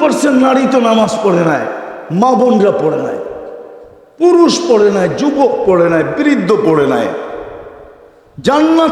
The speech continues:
তো হাতের মুঠায় দিছিল উত্তরবঙ্গের মানুষকে। রাগ হেন না, আপনাদের হাতের মুঠায় জান্নাত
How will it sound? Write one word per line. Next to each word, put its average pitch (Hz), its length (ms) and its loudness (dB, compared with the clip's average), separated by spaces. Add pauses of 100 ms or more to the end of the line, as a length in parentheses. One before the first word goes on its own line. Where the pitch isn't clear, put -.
(100)
তো 311 60 2
হাতের 294 460 0
মুঠায় 320 520 0
দিছিল 254 360 0
উত্তরবঙ্গের 208 840 0
মানুষকে। 156 480 -2 (800)
রাগ 175 400 0
হেন 220 180 0
না, 294 540 -2 (240)
আপনাদের 180 480 0
হাতের 170 420 -2
মুঠায় 180 440 -2
জান্নাত 147 380 0